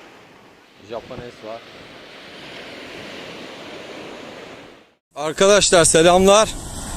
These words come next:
Şimdi Karasu'dan yeni bir lüfer aldım. Bu sezonun ilk balığı. Su üstü sahteyle aldım. Boyutunu da şöyle göstereyim. Fena değil, iri boy. Şu an çok mutluyum.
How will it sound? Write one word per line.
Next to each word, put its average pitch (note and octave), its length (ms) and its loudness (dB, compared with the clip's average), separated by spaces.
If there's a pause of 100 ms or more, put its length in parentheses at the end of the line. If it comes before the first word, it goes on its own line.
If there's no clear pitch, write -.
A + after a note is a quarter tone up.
(200)
Şimdi G#3+ 520 2 (760)
Karasu'dan G3 480 4
yeni G3+ 340 4
bir G#3 180 6 (800)
lüfer E3+ 260 4
aldım. G3+ 360 4
Bu F3 60 0
sezonun G#3 380 4
ilk G#3+ 240 2
balığı. G#3 380 8 (640)
Su F#3 60 2
üstü G#3 280 2
sahteyle G#3+ 540 4
aldım. G3+ 340 4 (640)
Boyutunu G#3 420 4
da G#3+ 100 6
şöyle A3 280 6
göstereyim. G#3 580 6 (960)
Fena F#3 340 4
değil, G#3 140 2
iri F#3+ 260 4
boy. G3+ 240 6 (1120)
Şu - 180 4
an G#3 160 2
çok A3+ 240 4
mutluyum. G#3+ 500 4